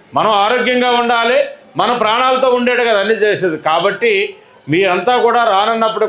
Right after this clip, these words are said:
కూడా మిమ్మల్ని అందరినీ కూడా రిక్వెస్ట్ చేసి బలవంతంగా తీసుకెళ్ళి అక్కడ పెట్టి, మీ దగ్గర వారిని, ఇక్కడ పోలీస్ కానిస్టేబుల్స్ని మీ ఇళ్ళకి వాటికి కాపలా పెట్టి, మీకు ఎటువంటి ఇబ్బంది లేకుండా ఉంటుంది రండి అని చెప్పని చెప్తే మీరందరూ కూడా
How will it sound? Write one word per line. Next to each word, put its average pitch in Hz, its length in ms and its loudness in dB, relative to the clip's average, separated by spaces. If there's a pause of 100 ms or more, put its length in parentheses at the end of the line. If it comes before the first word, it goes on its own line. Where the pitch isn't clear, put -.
కూడా 202 140 2 (120)
మిమ్మల్ని 180 260 0
అందరినీ 202 340 0
కూడా 190 220 0
రిక్వెస్ట్ 175 500 -2
చేసి 190 220 0
బలవంతంగా 180 680 0
తీసుకెళ్ళి 165 340 -2
అక్కడ 143 240 -2
పెట్టి, 143 260 -2 (480)
మీ 175 100 2 (100)
దగ్గర 214 220 0
వారిని, 233 300 2
ఇక్కడ 220 160 0 (100)
పోలీస్ 226 360 2
కానిస్టేబుల్స్ని 196 760 -2 (480)
మీ 160 80 0 (100)
ఇళ్ళకి 247 300 0
వాటికి 208 380 0 (140)
కాపలా 202 340 0
పెట్టి, 208 340 0 (440)
మీకు 170 180 0 (100)
ఎటువంటి 226 320 0 (100)
ఇబ్బంది 233 280 0
లేకుండా 226 320 0
ఉంటుంది 208 280 0
రండి 196 180 -2
అని 202 140 -2
చెప్పని 196 300 -2
చెప్తే 180 260 -2
మీరందరూ 180 380 0
కూడా 180 200 0